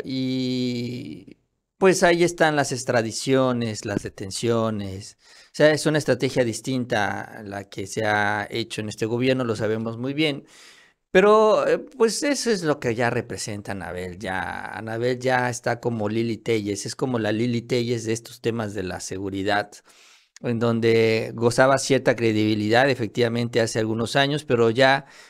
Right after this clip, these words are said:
cuando dejaron de hacerle caso, cuando dejó de convertirse en un referente, como que se desesperó y como que empezó entonces a, a,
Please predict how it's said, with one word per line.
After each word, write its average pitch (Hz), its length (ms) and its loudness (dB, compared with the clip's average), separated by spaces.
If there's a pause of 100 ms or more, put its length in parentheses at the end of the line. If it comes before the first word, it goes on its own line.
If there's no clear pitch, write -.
(140)
cuando 131 1300 6 (100)
dejaron 175 640 2
de 160 120 6
hacerle 147 380 2
caso, 123 500 2
cuando 117 760 2
dejó 123 260 0
de 180 120 2
convertirse 135 520 0
en 143 40 0
un 135 60 -2
referente, 117 480 2
como 127 200 0
que 127 100 -4
se 131 140 0
desesperó 123 720 0 (300)
y 135 100 -4
como 143 240 0
que 151 80 -2
empezó 131 320 -2
entonces 165 460 -4
a, 131 160 2
a, - 160 -4